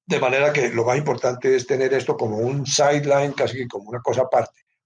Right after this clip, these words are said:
para poderlo desarrollando sin afectar a los clientes de los otros, los otros segmentos.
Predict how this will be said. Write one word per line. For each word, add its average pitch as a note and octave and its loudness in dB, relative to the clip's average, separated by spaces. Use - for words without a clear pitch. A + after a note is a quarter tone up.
para B2 2
poderlo B2+ 4
desarrollando B2 2
sin E3+ 2
afectar B2+ 2
a B2 4
los A#2+ -2
clientes A2+ -2
de A2+ -4
los G2 -10
otros, A2+ -12
los - -18
otros A2 -10
segmentos. A2+ -10